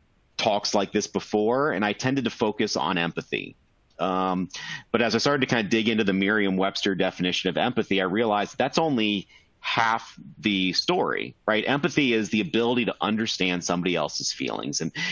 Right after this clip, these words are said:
and, and, and to put yourself in somebody else's shoes and understand why they feel the way that they do, whether you agree with them or not. Empathy is very powerful. It's very important, um, in everyday life, not just in, in, uh, in our,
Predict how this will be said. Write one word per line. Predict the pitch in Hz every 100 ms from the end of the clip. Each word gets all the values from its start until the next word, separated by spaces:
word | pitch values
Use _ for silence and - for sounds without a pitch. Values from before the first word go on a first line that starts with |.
| 131
and, | 92 98 95 82 143 123 -
and, | 107 -
and | 92 98
to | 95
put | 143
yourself | 123 131 113 107
in | 101
somebody | 98 98 92
else's | 87 - 82
shoes | - 85 82 82 82 -
and | 80 87 87 85 80 - -
understand | 120 113 - 104 98 90
why | 90 90 95
they | 95
feel | - 92 90 87
the | 87
way | 82 82
that | 78 76
they | 76 71
do, | 87 78
whether | 67 82 87
you | 85 90
agree | 80 113
with | 110 107
them | 104 92
or |
not. | 85 62 50 - _ - - - -
Empathy | 107 101 - 101
is | 92 76
very | 71 95 107
powerful. | - 90 92 - 95 78
It's | -
very | - 101 101
important, | 92 - 82 78 69 76 - _
um, | 87 87 82 82 80
in | 95
everyday | 107 117 104 85 76
life, | 65 55 69 - - - -
not | 92 90
just | 90 -
in, | 82 80 71
in, | - 80 78
uh, | 78 -
in | 78
our, | 82 82 76